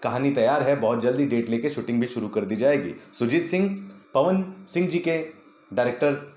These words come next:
माने जाते हैं, कहे जाते हैं, लेकिन आजकल खेसारी जी के लिए भी कर रहे हैं काम और बहुत बड़ी-बड़ी फिल्में सुजीत सिंह ने पवन सिंह जी को दी हैं। हालांकि सबकी अपनी मर्जी है और सभी के साथ काम करना बिल्कुल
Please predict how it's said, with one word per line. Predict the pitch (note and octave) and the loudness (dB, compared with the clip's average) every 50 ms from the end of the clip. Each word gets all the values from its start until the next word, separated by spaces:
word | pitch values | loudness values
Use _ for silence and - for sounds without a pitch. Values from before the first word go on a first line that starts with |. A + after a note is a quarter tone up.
| - - - A2 | -20 -10 -4 0
माने | A2+ B2+ C3+ C#3+ C#3 | 2 2 4 4 4
जाते | A2+ G2+ F#2+ - A#2+ | 2 2 2 0 -2
हैं, | A2+ B2+ B2 A#2+ | -4 -4 -2 -2
कहे | B2 A#2+ C3 C#3+ | 0 0 2 2
जाते | C#3 A#2+ G2+ F#2+ G2 A2 | 2 2 2 2 2 0
हैं, | G#2 A2 C3+ D3 - | -2 0 -2 -2 -2
लेकिन | A2+ A#2 A#2+ C3+ | -2 -2 0 0
आजकल | B2+ B2 B2 - - D3+ D3+ D3 | 0 -2 -2 -2 -2 -2 -2 -2
खेसारी | C#3+ - C3 A#2 A#2 A2+ A2+ A#2+ | -4 -4 -4 -2 0 0 0 0
जी | A#2 B2 C#3+ C#3 | 0 0 0 2
के | C#3+ | 2
लिए | C#3+ C3+ B2+ | 2 2 2
भी | A2+ A2 A#2 | 2 2 0
कर | A#2 A#2 A2+ | 2 0 0
रहे | F#2+ G2+ G#2 G2+ G#2+ G#2 | 0 0 0 0 0 0
हैं | G#2 A2+ C3 C#3+ C#3 - - - - - | 0 0 0 -2 -4 -8 -14 -14 -6 -2
काम | A2+ A2+ B2 E3 F3+ - - - - _ - | 0 0 0 0 -2 -6 -12 -18 -14 _ 0
और | B2+ C3 D3 D#3+ F3+ - - - - - | 2 2 4 2 0 -2 -8 -16 -10 -8
बहुत | A2+ A2+ D3+ D3+ - | -4 -4 -4 -2 -2
बड़ी-बड़ी | A#2+ C3 C#3 C#3+ C3+ C#3 C#3 C#3 | 0 0 2 2 2 2 2 0
फिल्में | C#3+ C#3+ B2+ B2+ D3 D#3+ | 0 0 0 0 0 -2
सुजीत | - - A#2+ A#2 B2+ A#2 | -2 -4 -4 -4 -4 -4
सिंह | - C#3+ D3+ C#3+ | -2 0 0 2
ने | A#2+ A#2+ | 2 0
पवन | A#2 - A2+ A2+ A2+ A2+ | 0 0 0 0 0 -2
सिंह | - B2 A#2+ | -2 -2 -2
जी | A#2 A#2+ | -2 -2
को | A#2+ - A2 A#2 B2 - - - - - | -2 -2 -2 -2 -2 -4 -10 -16 -16 -8
दी | F#2 F#2+ B2+ A#2+ | -4 -2 0 0
हैं। | A#2 C3 B2 F2+ D2+ - - - - _ _ - - - - - - - | 0 0 -2 -2 -4 -8 -14 -20 -20 _ _ -20 -20 -20 -20 -20 -12 -6
हालांकि | - B2+ C#3+ D#3+ D#3+ - F3 F#3 G#3 G#3 - - - - - | -2 0 2 2 2 2 0 0 0 -2 -6 -12 -6 -2 -2
सबकी | C3+ - - D3+ D3 | -2 0 0 0 0
अपनी | - - C#3+ C3+ | 2 2 0 2
मर्जी | A#2+ A#2+ B2+ B2 C3+ E3 | 2 2 2 0 0 0
है | D#3 E3 F3+ | 2 4 4
और | F3 D#3+ | 4 2
सभी | - C#3+ C#3 E3 | 2 2 2 2
के | E3+ D3+ | 2 0
साथ | C#3 - C3+ C3+ C3 - | 0 0 0 0 0 0
काम | C3 A#2+ A#2+ A#2 | 0 -2 0 0
करना | - A#2 G#2 B2+ B2 A2 - - - - | -2 -2 0 0 -2 -2 -4 -8 -8 -4
बिल्कुल | G#2+ B2+ A#2+ - C#3 A#2 - - | -4 -2 -2 0 -2 -2 -2 -6